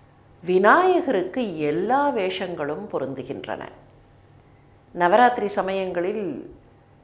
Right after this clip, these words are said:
பலருடைய வீட்டு கொலுவில் பார்த்தால் விநாயகர் விதவிதமாக அலங்கரித்து கொண்டு இருப்பார்.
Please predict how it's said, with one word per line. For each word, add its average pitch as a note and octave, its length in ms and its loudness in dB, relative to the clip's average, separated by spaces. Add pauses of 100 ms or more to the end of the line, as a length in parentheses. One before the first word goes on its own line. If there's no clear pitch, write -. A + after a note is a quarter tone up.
(280)
பலருடைய A3+ 600 2
வீட்டு A#3+ 300 -2
கொலுவில் G3+ 480 0
பார்த்தால் F3+ 580 0
விநாயகர் F3 720 -2
விதவிதமாக G3+ 880 -2
அலங்கரித்து F3+ 580 -2
கொண்டு C#3 280 -8
இருப்பார். A2 380 -12